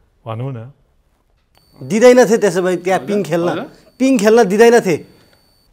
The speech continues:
Speaker 1: सानोलाई त अब उनीहरू दा-, ठुलो मान्छेले काखमा राखेर मचाइदिए मात्रै, अथवा बिस्तारो राखेर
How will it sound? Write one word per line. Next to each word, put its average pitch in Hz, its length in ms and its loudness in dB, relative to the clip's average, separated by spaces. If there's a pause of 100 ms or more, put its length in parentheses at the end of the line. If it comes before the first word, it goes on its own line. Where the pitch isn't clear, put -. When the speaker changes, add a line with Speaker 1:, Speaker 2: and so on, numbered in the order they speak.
(120)
Speaker 1:
सानोलाई 220 640 2
त 208 100 -4
अब 185 200 0
उनीहरू 165 480 0
दा-, 147 440 2
ठुलो 151 280 0
मान्छेले 143 480 -4
काखमा 143 400 -2
राखेर 131 380 0
मचाइदिए 131 600 -4
मात्रै, 131 360 -4
अथवा 139 320 -6
बिस्तारो 147 640 -4
राखेर 135 640 -4